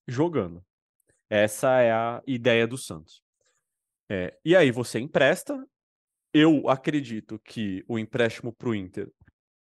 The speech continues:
não tenha uma garantia de que ele vai jogar, mas o Inter tá na Libertadores, então, muito provavelmente,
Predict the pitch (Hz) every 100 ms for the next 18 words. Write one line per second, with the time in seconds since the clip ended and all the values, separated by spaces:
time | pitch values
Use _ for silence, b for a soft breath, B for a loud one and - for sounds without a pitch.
0 | _ _ _ _ _ 143 143 147 160 147
1 | 135 131 147 175 135 - 139 117 107 113
2 | 107 101 104 101 101 131 - 120 113 120
3 | 120 117 - 120 120 107 110 113 104 117
4 | 160 170 123 107 135 110 95 _ _ _
5 | _ _ _ _ _ _ 110 156 175 165
6 | 120 127 113 120 120 113 101 92 -